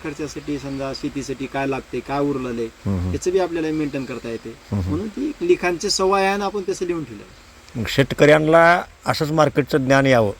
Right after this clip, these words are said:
Speaker 1: हम्म.
Speaker 2: यासाठी शेतकऱ्यांना काय केलं पाहिजे वाटतं तुम्हाला?
Speaker 1: आता शेतकरी कसं आहे, अपडेटमध्ये राहत नाही शेतकरी
Speaker 2: हम्म.
Speaker 1: मुळात.
Speaker 2: हम्म.
Speaker 1: उगं करायचं,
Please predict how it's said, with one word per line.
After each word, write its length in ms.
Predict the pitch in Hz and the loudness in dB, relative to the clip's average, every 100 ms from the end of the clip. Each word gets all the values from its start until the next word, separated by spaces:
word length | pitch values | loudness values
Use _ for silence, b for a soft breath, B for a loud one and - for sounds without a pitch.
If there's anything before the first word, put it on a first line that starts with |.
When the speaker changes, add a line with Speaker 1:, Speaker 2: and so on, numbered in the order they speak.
| - | -10
Speaker 1:
हम्म. 1040 | 131 117 - - - - - - - 131 113 | -14 -14 -16 -20 -20 -20 -20 -20 -12 0 4
Speaker 2:
यासाठी 360 | 139 - 147 | 6 4 0
शेतकऱ्यांना 360 | 151 135 147 156 | 0 4 4 4
काय 180 | 135 110 | 4 2
केलं 160 | 113 | 0
पाहिजे 160 | 110 107 | 0 0
वाटतं 200 | 98 - | -2 -4
तुम्हाला? 220 | 110 107 - - - - - - - - | -4 -4 -6 -14 -16 -16 -16 -14 -12 -8
Speaker 1:
आता 120 | 143 | -6
शेतकरी 440 | 151 175 - 185 175 | -4 -4 -2 -2 0
कसं 240 | 175 160 | -2 -6
आहे, 360 | 160 165 - - - | -8 -10 -14 -12 -2
अपडेटमध्ये 640 | 151 147 180 160 170 156 | -2 2 2 2 -2 0
राहत 120 | 143 - | -2 -4
नाही 100 | 117 - | -10 -10
शेतकरी 260 | 123 - | -12 -14
Speaker 2:
हम्म. 280 | 104 - - | -18 -12 -4
Speaker 1:
मुळात. 440 | 113 123 - - 107 | -2 -2 -6 -8 -4
Speaker 2:
हम्म. 1300 | 95 - - - - - - - - - - - 135 | -4 -6 -18 -20 -20 -20 -20 -20 -20 -20 -16 -8 0
Speaker 1:
उगं 140 | 190 | 2
करायचं, 440 | 190 180 180 - | 4 4 4 2